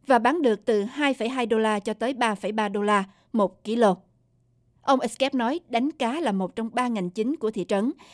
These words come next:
và chính quyền địa phương đang cố gắng điều chỉnh việc này bằng cách tạo môi trường sống của cá gần bờ hơn để thu hút cá. Chính phủ Philippines vẫn cho rằng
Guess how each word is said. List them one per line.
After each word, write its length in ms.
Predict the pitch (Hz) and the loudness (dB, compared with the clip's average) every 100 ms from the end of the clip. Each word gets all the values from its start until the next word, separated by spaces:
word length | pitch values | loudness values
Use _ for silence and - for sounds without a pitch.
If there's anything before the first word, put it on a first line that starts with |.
| - | -4
và 100 | 247 | -2
chính 180 | 240 349 | -2 0
quyền 160 | 285 208 | 0 0
địa 120 | 190 | -2
phương 260 | 190 247 226 | 0 0 2
đang 160 | 226 | -2
cố 140 | 220 254 | -2 -4
gắng 280 | 262 269 330 | -2 -4 -6
điều 120 | 277 | -6
chỉnh 260 | 196 196 | -4 -6
việc 200 | 269 196 | -4 -2
này 220 | 208 185 180 - - | 0 0 -2 -12 -8
bằng 120 | 269 233 | -6 -4
cách 200 | 392 - | -4 -2
tạo 160 | 202 | -2
môi 180 | 196 226 | 0 -4
trường 200 | 214 190 | -4 -4
sống 280 | - 214 311 | -4 -4 -2
của 100 | 220 | -4
cá 260 | 202 214 285 247 | -2 -2 -2 -2
gần 200 | 220 196 | -2 0
bờ 140 | 190 | -2
hơn 320 | 190 240 240 220 - _ | -2 0 2 0 -8 _
để 220 | 220 180 190 | -2 -2 0
thu 160 | 247 | -2
hút 140 | 240 - | -2 -2
cá. 240 | 208 196 285 _ _ _ _ _ _ _ | 2 2 0 _ _ _ _ _ _ _
Chính 160 | 359 392 | -2 0
phủ 200 | 233 226 | 0 0
Philippines 540 | 277 233 240 214 - | 0 2 2 2 -2
vẫn 160 | 185 220 | -4 -2
cho 160 | 247 | 0
rằng 200 | 220 190 | 2 0